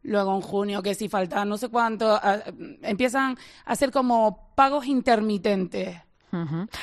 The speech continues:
Speaker 2: En un
Speaker 1: Ah.
Speaker 2: principio me imagino que a lo mejor era, pensabas que era una situación puntual, que podían estar atravesando una mala época.
Speaker 1: Eh,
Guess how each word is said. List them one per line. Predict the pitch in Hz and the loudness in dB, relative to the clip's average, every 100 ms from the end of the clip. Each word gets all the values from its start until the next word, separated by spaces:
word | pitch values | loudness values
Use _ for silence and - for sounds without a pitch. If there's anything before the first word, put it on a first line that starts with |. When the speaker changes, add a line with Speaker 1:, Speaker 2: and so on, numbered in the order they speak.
| - - | -12 -6
Speaker 2:
En | 185 | -4
un | 190 | -2
Speaker 1:
Ah. | |
Speaker 2:
principio | 202 202 240 247 | -2 -2 -2 -2
me | 240 | -2
imagino | 214 185 - 202 226 | -2 -2 -2 -4 -2
que | 247 | -2
a | 185 | -2
lo | |
mejor | 156 151 175 165 | -4 -4 -2 -2
era, | 180 190 185 170 156 - | -2 -2 -2 -4 -4 -4
pensabas | 160 165 175 | -4 -4 -4
que | - | -4
era | 180 | -2
una | 175 165 | -2 -4
situación | 180 156 170 156 | -4 -4 -4 -4
puntual, | 147 139 196 277 | -4 -4 -4 -4
que | 165 | -4
podían | 151 143 156 | -4 -4 -6
estar | 147 151 147 | -6 -6 -6
atravesando | - 151 147 156 156 | -6 -6 -4 -4 -4
una | 156 | -4
mala | 151 151 147 | -4 -4 -4
época. | 147 139 220 202 | -6 -4 -2 -2
Speaker 1:
Eh, | 202 - - | -4 -8 -12